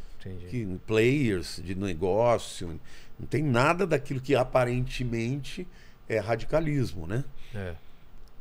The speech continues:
Speaker 2: Eu não afirmo que tem que ser um, um islâmico, mas essa é uma possibilidade.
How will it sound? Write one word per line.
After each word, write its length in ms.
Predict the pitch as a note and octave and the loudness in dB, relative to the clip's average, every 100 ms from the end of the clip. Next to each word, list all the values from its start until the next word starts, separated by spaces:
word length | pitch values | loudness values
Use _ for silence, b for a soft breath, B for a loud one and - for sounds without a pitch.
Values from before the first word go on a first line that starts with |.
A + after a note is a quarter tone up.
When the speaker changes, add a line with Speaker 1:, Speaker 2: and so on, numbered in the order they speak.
| - - - - - - - - | -14 -14 -16 -16 -14 -12 -12 2
Speaker 2:
Eu 120 | F#3+ A#3 | 6 6
não 80 | |
afirmo 480 | C4 - F3+ F#3 D3+ | 4 0 2 4 4
que 100 | B2+ | 2
tem 180 | A#2 A#2+ | 0 0
que 80 | - | 0
ser 280 | - A#2+ A2 | 2 4 4
um, 400 | G#2 F2+ F2+ G#2 | 2 -2 -2 0
um 60 | |
islâmico, 520 | G#2+ E2 G2+ F#2 D#2 - | 0 0 0 0 -4 -6
mas 200 | G#2 G2 | -2 -2
essa 200 | B2 D3 | -2 -2
é 20 | |
uma 80 | D3+ | -4
possibilidade. 840 | D3 B2+ G#2 F#2 F2 E2 E2 | -4 -4 -4 -2 -2 -2 -6